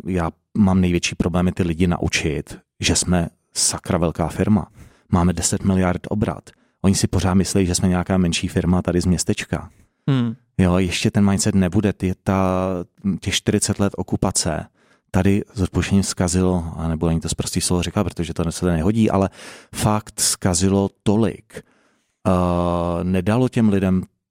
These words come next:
Speaker 1: tu svobodu myšlení, všechno je možný. Strašná škoda.
Speaker 2: Kde člověk teda tím pádem načerpá to, že všechno je možný? Ne každý, eh, může vycestovat do států. Jak
Speaker 1: Mhm.
Speaker 2: se to, jak se to naučit?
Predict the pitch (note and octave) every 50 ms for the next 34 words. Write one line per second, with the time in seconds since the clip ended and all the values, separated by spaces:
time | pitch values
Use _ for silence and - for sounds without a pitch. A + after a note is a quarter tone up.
0 | _ _ _ - G2 F#2 - - F#2 F#2 E2 G2 F#2 G2 F#2 F#2 F2+ F2 - -
1 | - F#2+ F2+ F2+ F2+ F2 F2 E2+ E2+ - - - - F#2 F2 - - G2 F2+ F2+
2 | F2+ E2+ D#2+ D#2 - - D#2+ C#2+ G1+ A1 - - _ _ _ _ _ - - -
3 | - - - - F#2 F2 - - A2+ G#2 G#2 - - - - G2+ F2+ E2 D2 -
4 | - _ _ _ _ - - - - _ _ _ _ _ - D#3+ E3+ F3 _ _
5 | _ _ _ _ _ _ - _ _ _ - C#3+ B2+ D3 C#3 D#3+ D#3 - - C4
6 | C#4+ E4+ D#4 - B3+ A3 G#3+ - - F#3 D#3+ D#3 D#3 E3 E3 D#3+ D3 D3+ - D#3+
7 | C#3+ C#3+ - D3 C3+ C3+ - C#3 B2+ C#3+ C3+ - - C3 - C#3+ C#3 C#3 C3+ C3
8 | C3 B2+ A#2 B2 A#2+ G#2+ G#2 A2 - _ - B2 B2 - C#3 B2+ A#2+ C3+ C#3 C3+
9 | C#3 D3 - - C#3+ C#3 C#3 C#3 C#3 C#3 C3+ C#3+ C#3 B2+ - C3 B2 C#3+ C3+ C3
10 | - C#3 - - C#3 D3 C3+ C3 - - C#3 B2 B2 A#2 - A#2+ A#2 A#2 - G3+
11 | G2+ A#2 C3 - C#3+ A3+ - - - C3+ - - A#3 A3 C#4+ C#4 B3+ A#3+ A#3 G3+
12 | - - - - - _ _ _ _ _ _ _ _ _ _ _ _ _ - C3+
13 | A#2+ B2+ B2 - - - A#2+ - -